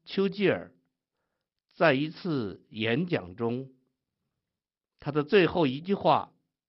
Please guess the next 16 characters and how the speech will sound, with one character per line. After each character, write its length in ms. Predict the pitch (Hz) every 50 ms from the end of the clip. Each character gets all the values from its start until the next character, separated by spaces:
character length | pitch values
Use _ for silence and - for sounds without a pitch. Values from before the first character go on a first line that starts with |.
| _ _ _
永 320 | - 107 104 101 127 160 196
远 340 | 175 123 98 90 85 85 85
铭 320 | 92 104 107 110 127 156 165
刻 200 | - - 165 139
在 240 | - 120 104 92
世 280 | - - - - 175 135
人 280 | 104 95 92 95 104 107
心 360 | - - - 135 127 131 131
中。 340 | 135 127 127 131 143 165 - _ _ _ _ _ _ _ _ _ _ _ _ _ _ _ _ _ _ _ _ _ _ _ _ _ _ _ _
这 200 | - - 208 196
句 140 | 160 143 135
话 360 | 127 - 123 117 104 87 85
是 200 | - - - 131
什 160 | 117 - 110 104
么 100 | 123 143
呢？ 280 | 160 175 180 180 -